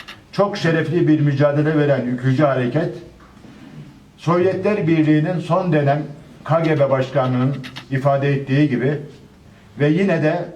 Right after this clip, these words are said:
Sovyetler Birliği'nin muhalefet liderinin belirttikleri gibi, Jirinovski'nin belirttiği gibi,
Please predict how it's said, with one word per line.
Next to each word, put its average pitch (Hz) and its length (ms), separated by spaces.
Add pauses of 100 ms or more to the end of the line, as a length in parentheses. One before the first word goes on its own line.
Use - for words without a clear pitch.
(120)
Sovyetler 151 720
Birliği'nin 139 500
muhalefet 143 580
liderinin 131 580 (320)
belirttikleri 139 640
gibi, 135 340 (840)
Jirinovski'nin 143 680
belirttiği 131 560
gibi, 127 240